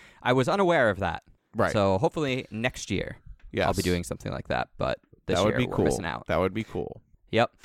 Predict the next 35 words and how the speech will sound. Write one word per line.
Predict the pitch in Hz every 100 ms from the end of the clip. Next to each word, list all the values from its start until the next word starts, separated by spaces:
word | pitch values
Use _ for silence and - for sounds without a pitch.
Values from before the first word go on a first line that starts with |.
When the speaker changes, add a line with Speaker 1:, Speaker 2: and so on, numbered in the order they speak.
| -
Speaker 1:
We | 123
actually | 151 185
have | 135 110
a | 110
lot | 110 123
of | 110
people | - 123 107
there | 92 87
right | 90 85
now. | 101 92 87
Um, | - 92 87 85 85 85 - _ _
we | - 101
have | 98 95 98 92 - - _ _ -
Matt, | 104 104 113 - - _
who | _ 120
was | 107 95
a | 92 87 90 107
guest | 95 104 - - - -
on | 101
this | 95
show, | - 95 95 110
as | 92
well | 92
as | 90
Kelly, | - - 92 101 - _ _ -
are |
both | 92 98 101
down | 110 95 95
there. | 92 110 120
They're | 98
actually | 101 -
doing | 107 104
panels | - - 98 104 131 - -
at | 123
Comic-Con, | - 143 156 160 165